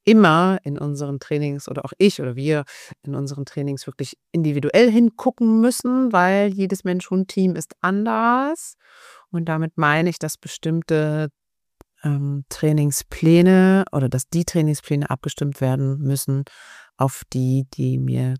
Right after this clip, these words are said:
da gegenüberstehen, mit welchen Zielen und, ähm, Wünschen sie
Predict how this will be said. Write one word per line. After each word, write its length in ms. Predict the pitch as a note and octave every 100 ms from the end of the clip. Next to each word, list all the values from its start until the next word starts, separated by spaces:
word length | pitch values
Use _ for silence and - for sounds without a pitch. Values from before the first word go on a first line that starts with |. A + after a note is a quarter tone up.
| -
da 180 | B2+ B2+
gegenüberstehen, 1200 | - C3+ - D3+ B2+ C3 - - - B2+ C3 C#3
mit 280 | C#3+ C#3 -
welchen 280 | B2+ - C3+
Zielen 640 | - E3 D3+ D3+ D#3 D3+
und, 300 | C#3 C3+ - -
ähm, 520 | C3+ C3+ C3+ C#3 C#3+ -
Wünschen 460 | C3+ D3+ D3+ D#3+ D3
sie 240 | C#3+